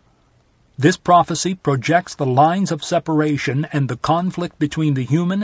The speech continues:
and divine into the illimitable future, and especially commissions this universal and everlasting kingdom to break in pieces and consume all the kingdoms of the earth,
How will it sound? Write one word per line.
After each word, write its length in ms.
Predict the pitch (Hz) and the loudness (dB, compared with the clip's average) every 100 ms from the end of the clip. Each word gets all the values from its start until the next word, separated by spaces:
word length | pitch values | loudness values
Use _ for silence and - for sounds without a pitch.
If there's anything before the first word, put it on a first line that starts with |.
| - | -4
and 160 | 139 | -4
divine 600 | 127 123 160 160 147 147 147 - - | -2 0 2 2 2 0 -2 -8 -2
into 320 | 160 156 160 | -2 0 2
the 180 | 147 143 | 4 4
illimitable 680 | 147 139 156 185 185 175 175 | 4 2 2 0 -2 -4 -4
future, 560 | - 190 190 - 104 - - | -4 -6 -4 -6 -8 -10 -2
and 140 | 147 | 0
especially 640 | 151 - - 185 - 190 | 0 -2 -2 -2 -2 -6
commissions 580 | 185 170 160 175 180 147 | -4 -2 -2 -4 -4 -4
this 260 | 165 151 139 | -4 -6 -2
universal 760 | 156 180 156 156 151 - 156 | 0 0 0 -2 -2 -2 -4
and 200 | 143 127 - - | -2 -6 -4 -2
everlasting 680 | 165 180 175 160 - 151 135 | 0 0 -2 -4 -4 -4 -4
kingdom 420 | 185 165 135 135 | -2 -2 -2 -4
to 120 | 131 | -6
break 460 | 101 117 170 185 - | -4 0 0 -2 -8
in 220 | 180 180 | -4 -4
pieces 460 | 147 175 160 165 160 | -4 -6 -6 -6 -6
and 200 | 143 139 | -6 -4
consume 500 | 143 139 - 170 139 | -4 -4 -4 -2 0
all 320 | 143 160 185 | 2 2 0
the 120 | 185 | -4
kingdoms 520 | - 196 180 160 156 143 | -6 -4 -2 -2 -2 -2
of 140 | 139 | 0
the 100 | 151 | 0
earth, 320 | 151 139 110 | 2 0 -2